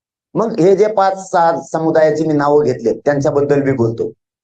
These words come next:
त्या युत्या माझ्या मराठा समाजाला बी पटणाऱ्या नव्हत्या, त्यामुळे जुळलं बी नसतं ते बी लवकर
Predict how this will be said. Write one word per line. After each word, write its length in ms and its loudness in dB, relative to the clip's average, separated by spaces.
त्या 100 2
युत्या 360 4
माझ्या 300 0
मराठा 300 0
समाजाला 460 0
बी 80 0
पटणाऱ्या 440 -4
नव्हत्या, 300 -10
त्यामुळे 320 2
जुळलं 380 2
बी 80 0
नसतं 320 0
ते 200 0
बी 180 0
लवकर 420 0